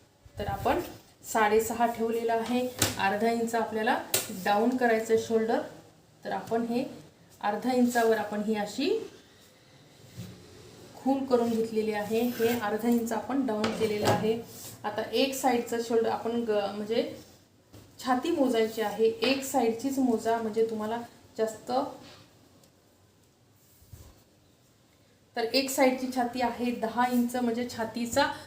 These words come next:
चौथा भाग काढलेला आहे आपण आणि छातीचा चौथा भाग आपला दहा आलेला आहे. तर आपण इथं दहा ठेवायचं आणि आपलं हे बंद गळ्याचं ब्लाऊज आहे, त्यामुळं मी या, या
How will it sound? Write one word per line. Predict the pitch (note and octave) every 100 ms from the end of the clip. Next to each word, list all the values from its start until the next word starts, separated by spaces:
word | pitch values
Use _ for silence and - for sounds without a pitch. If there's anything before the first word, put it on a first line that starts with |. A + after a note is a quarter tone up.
| - -
चौथा | C4+ B3+ B3 -
भाग | C4+ B3+
काढलेला | - A#3 A3+ A3+ A3
आहे | G#3 A3
आपण | A3+ G#3 B3 D#4+ - - -
आणि | G#3 G#3+ A#3 A#3
छातीचा | A#3 A3 A#3 A#3
चौथा | A#3 A3+ A3+
भाग | A3+ A3
आपला | G#3+ G#3+ A3
दहा | G#3 G#3 A#3
आलेला | A#3+ A#3 A3+ A3+
आहे. | G#3+ G#3+ A3 A3+
तर | A3
आपण | G#3 - A3
इथं | G#3+ - G#3
दहा | G#3+ G3+ A#3
ठेवायचं | A3 G#3+ G#3+ G#3+ C#4 C#4 - - -
आणि | G#3+ A3
आपलं | G3+ A3+
हे | A3+ A#3+
बंद | G3 G3+ G#3+ A3
गळ्याचं | C4 A#3 A3+ A3
ब्लाऊज | G#3+ G#3+ G#3+
आहे, | G#3+ G3+ G#3
त्यामुळं | G#3 G3+ G#3 G#3
मी | G#3
या, | G3+ G3+ G#3 G#3+
या | A3 B3+